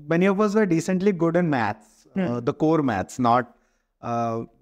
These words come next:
Speaker 1: maybe finance, but core maths was good. So, and the type of interviews that were conducted by these finance companies are mostly puzzle based.
Speaker 2: Ah.
Speaker 1: Ah, so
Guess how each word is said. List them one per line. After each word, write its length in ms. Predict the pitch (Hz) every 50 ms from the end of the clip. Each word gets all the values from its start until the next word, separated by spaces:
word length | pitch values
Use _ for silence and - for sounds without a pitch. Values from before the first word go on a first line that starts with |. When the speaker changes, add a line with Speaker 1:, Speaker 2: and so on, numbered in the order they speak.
| _ _ _ _ _ _ _ _ _ _ _ _ -
Speaker 1:
maybe 300 | 127 123 120 120 123 135
finance, 560 | 123 - 120 110 110 120 131 135 156 214 -
but 260 | - 208 185 156 -
core 180 | - 165 170 175
maths 320 | 175 180 170 170 170 -
was 200 | 170 160 147 135
good. 240 | 127 120 113 110 -
So, 380 | - 165 165 160 160 160 160 - _ _ _ _ -
and 380 | 147 151 156 160 165 170 170
the 140 | 170 170 175 170 - -
type 300 | 147 139 151 151 151 -
of 220 | 180 180 175 - _ _ _ _ _ _ _ _ _ -
interviews 800 | 160 151 151 151 - 196 196 190 196 202 196 185 165 - - -
that 200 | 160 147 139 143
were 120 | 151 147
conducted 480 | 147 151 143 139 139 135 - 156 139 131
by 140 | 143 139 131
these 180 | 135 139 131
finance 360 | - - 139 127 131 131 127
companies 320 | - 147 131 127 165 175 170
are 120 | 170 165
mostly 320 | 156 151 147 135 - 170 160
puzzle 400 | - 135 123 120 117 131 127 110
based. 380 | 92 104 101 95 - - - _ _ _ _ _ _ -
Speaker 2:
Ah. 280 | 101 98 104 107 101 104 123 127
Speaker 1:
Ah, 180 | 127 117 110 110 -
so 460 | 175 175 180 185 180 175 165 - -